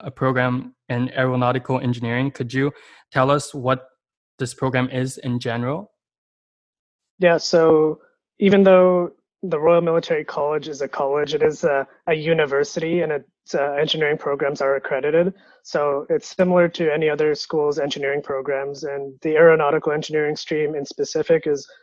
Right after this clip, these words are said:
Speaker 2: fairly unique. I believe there are only three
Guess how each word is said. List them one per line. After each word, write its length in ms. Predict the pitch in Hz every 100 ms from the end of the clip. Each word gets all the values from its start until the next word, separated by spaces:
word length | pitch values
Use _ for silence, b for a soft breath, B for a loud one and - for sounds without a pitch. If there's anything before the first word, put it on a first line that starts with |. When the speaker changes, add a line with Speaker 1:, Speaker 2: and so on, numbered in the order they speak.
| b b
Speaker 2:
fairly 380 | - 196 208 196
unique. 360 | 165 156 160 156
I 80 | 147
believe 220 | 156 156
there 120 | 156
are 20 |
only 220 | 151 151
three 580 | 143 - 147 151 151 113